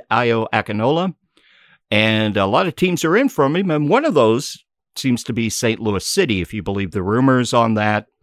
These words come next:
There's some other big clubs out there that are also interested in bringing him in.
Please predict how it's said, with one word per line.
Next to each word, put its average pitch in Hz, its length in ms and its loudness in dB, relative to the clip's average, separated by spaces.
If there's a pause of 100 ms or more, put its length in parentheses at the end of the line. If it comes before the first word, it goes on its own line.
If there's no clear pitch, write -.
(320)
There's 107 180 -2
some 113 140 2
other 110 220 2
big 131 280 2
clubs 143 380 0
out 131 200 2
there 135 180 -2
that 107 160 0
are 98 180 2
also 123 300 0
interested 127 680 -2
in 107 140 0
bringing 110 340 -4
him 95 160 -2
in. 151 460 -2